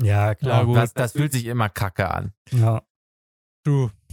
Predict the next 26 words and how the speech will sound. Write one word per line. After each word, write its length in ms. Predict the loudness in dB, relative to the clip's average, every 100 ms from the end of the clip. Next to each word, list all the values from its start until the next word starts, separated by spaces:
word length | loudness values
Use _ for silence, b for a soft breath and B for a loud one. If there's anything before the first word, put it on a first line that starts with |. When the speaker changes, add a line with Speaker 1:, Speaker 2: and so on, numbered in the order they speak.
| -4
Speaker 1:
Hatte 160 | -2
ich 120 | 0 0
aber 140 | 0
auch 160 | 0 -2
das 220 | -4 -4
Gefühl, 320 | -4 0 2
als 180 | 2 0
bei 140 | 0
mir 160 | 2 2
die 80 | 0
Bewerbungsphase 880 | 0 0 0 0 0 0 -2 0 0
losging. 420 | 0 0 0 0
Also 120 | 2
ich 40 | 2
meine, 120 | 0
ich 100 | 0
hatte 180 | -2 0
Glück, 260 | 0 -2 _
meine 240 | 0 2
erste 280 | 2 0 -2 0
Bewerbung, 400 | 0 2 2 0
die 80 |
ich 120 | 0 0
rausgeschickt 540 | -2 -2 -2 -2 0
hatte, 200 | 0 2
Speaker 3:
Mhm. 220 | 2 0